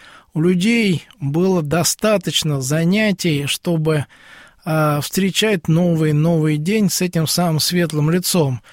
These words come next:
У детей полным-полно радостей. А, колядки и игры,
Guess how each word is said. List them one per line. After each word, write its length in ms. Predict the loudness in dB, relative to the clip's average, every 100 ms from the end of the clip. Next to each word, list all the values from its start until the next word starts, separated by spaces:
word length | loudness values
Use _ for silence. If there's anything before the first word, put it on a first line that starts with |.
| -20 -4
У 60 | -2
детей 320 | 0 0 -2
полным-полно 800 | 0 2 2 2 0 2 2 2
радостей. 720 | 2 0 0 -4 -6 -8 -10 -12 -20 -20 -20 -20 -20 _ -4
А, 460 | 0 2 2 -2 -4 -2
колядки 880 | 0 2 2 0 -2 0 2 2 -2 -6
и 200 | -4 -2
игры, 800 | -2 -2 0 0 2 2 2 0